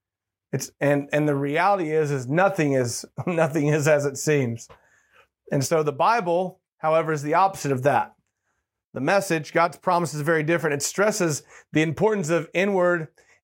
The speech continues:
and unseen aspects of our character.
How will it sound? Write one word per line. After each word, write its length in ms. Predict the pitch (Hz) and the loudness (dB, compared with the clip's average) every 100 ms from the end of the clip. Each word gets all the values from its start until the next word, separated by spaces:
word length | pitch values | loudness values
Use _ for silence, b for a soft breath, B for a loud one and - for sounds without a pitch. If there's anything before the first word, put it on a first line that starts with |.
| - | -4
and 120 | 147 | 0
unseen 460 | 160 156 - 151 | 2 0 0 0
aspects 640 | 147 151 160 - 156 147 151 | 0 0 0 0 -2 0 0
of 100 | 131 | 0
our 100 | 127 | 0
character. 640 | - 165 156 135 107 - | 0 0 0 -4 -6 -8